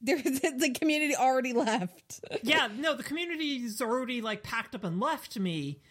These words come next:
Speaker 1: Mm-hmm.
Speaker 2: and over nothing, over something I kept telling them was not the case.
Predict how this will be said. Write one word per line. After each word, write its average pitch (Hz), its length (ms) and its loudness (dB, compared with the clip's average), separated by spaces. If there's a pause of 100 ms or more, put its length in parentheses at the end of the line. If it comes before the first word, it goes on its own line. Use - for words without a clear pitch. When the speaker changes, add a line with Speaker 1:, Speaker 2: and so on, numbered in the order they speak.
(160)
Speaker 1:
Mm-hmm. 214 280 2
Speaker 2:
and 220 500 0 (260)
over 247 340 0
nothing, 208 580 -4
over 226 240 -2
something 262 460 -4 (100)
I 226 120 -2
kept 240 280 -8
telling 233 360 -6
them 208 160 -2
was 190 180 -4
not 180 320 -4
the - 60 -8
case. - 640 -8